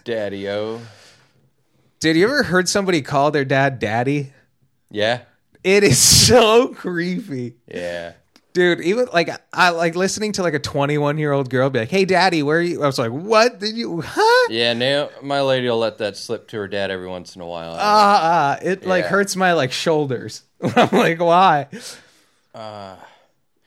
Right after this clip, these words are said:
Speaker 1: what's creepy about it, too, is what I realized that's, like, so, uh, it's so obvious, but, like, what girl, when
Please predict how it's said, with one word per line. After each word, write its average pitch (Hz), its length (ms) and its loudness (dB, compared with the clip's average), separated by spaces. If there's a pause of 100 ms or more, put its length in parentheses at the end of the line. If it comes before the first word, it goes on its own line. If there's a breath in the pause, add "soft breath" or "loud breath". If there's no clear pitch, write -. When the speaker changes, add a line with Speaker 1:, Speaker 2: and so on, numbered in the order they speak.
(280 soft breath)
Speaker 1:
what's 160 220 -6
creepy 233 400 -4
about 208 280 0
it, 160 220 -4
too, 143 320 -2
is 117 220 -4 (100)
what 127 200 -4
I 117 340 -2 (180)
realized 123 800 -6 (260 soft breath)
that's, - 460 -10
like, 107 320 -6
so, 110 480 -4
uh, 90 380 -6 (800 soft breath)
it's 127 160 -12
so 160 220 0
obvious, 120 440 0
but, 135 180 -8
like, 120 180 -4
what 110 240 -8
girl, 123 260 -6
when 117 280 -6